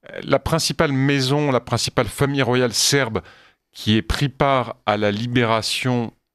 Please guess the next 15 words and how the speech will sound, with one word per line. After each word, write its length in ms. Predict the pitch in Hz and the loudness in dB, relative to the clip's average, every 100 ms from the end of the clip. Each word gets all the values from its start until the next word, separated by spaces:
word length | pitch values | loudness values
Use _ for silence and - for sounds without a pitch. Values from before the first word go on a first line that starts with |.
| _ | _
de 240 | 95 87 104 | -12 0 2
la 200 | 101 92 | 2 2
Serbie, 420 | - 113 127 190 | 2 0 0 0
la 120 | 143 | 2
libération 640 | 101 107 110 101 95 - 107 | 0 0 0 0 -2 -4 -6
du 280 | 85 92 110 | -6 -2 0
joug 200 | 101 107 | 2 0
ottoman, 540 | - 110 123 151 175 | 2 0 2 2 2
c'est 1040 | - - - - - - - 147 151 156 - | 0 -4 -2 0 0 0 2 2 2 -2 -6
les 220 | 117 120 | -2 -2
Karageorgevitch, 1300 | - 131 113 123 120 117 113 113 104 117 156 190 - - - - _ | 0 0 2 2 2 2 0 0 0 0 0 0 -2 -2 -18 -20 _
dont 220 | 110 127 127 | -2 0 0
il 220 | - 123 | 0 2
est 360 | 117 117 110 - | 4 2 0 0
issu. 380 | 131 - 208 | 0 2 0